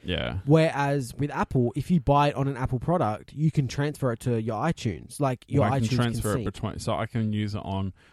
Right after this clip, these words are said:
Speaker 1: my Mac, my MacBook, my
Speaker 2: Yep.
Speaker 1: iPad,
Speaker 2: Yeah,
Speaker 1: my
Speaker 2: you can use it on
Speaker 1: iPhone.
Speaker 2: anything, and that's
Speaker 1: Yeah.
Speaker 2: what I like. If you're in the same account, you can
Speaker 1: Mm.
Speaker 2: use it on anything.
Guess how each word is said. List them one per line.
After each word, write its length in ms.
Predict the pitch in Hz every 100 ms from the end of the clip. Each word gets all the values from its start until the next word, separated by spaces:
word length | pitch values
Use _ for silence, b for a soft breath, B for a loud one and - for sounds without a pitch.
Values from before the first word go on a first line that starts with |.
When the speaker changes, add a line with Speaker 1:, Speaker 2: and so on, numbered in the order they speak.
| b
Speaker 1:
my 80 | -
Mac, 460 | 98 120 123 - -
my 100 | 95
MacBook, 720 | 101 113 - 117 117 - -
my 120 | 101
Speaker 2:
Yep. 260 | 104 107 120
Speaker 1:
iPad, 320 | - 113 113
Speaker 2:
Yeah, 100 | 120
Speaker 1:
my 140 | - 131
Speaker 2:
you 60 |
can 120 | 127
use 140 | 160 143
it 40 |
on 60 | 127
Speaker 1:
iPhone. 40 |
Speaker 2:
anything, 380 | 147 170 139 120
and 120 | 135
that's 140 | 143 127
Speaker 1:
Yeah. 80 | 151
Speaker 2:
what 60 |
I 40 | 139
like. 220 | 156 160
If 120 | 160
you're 120 | 143 175
in 100 | 190
the 120 | 165
same 320 | - 143 143
account, 480 | 139 - 147 190 -
you 80 | -
can 140 | 127 117
Speaker 1:
Mm. 20 |
Speaker 2:
use 140 | 143
it 60 | -
on 100 | 131
anything. 480 | 143 135 - 85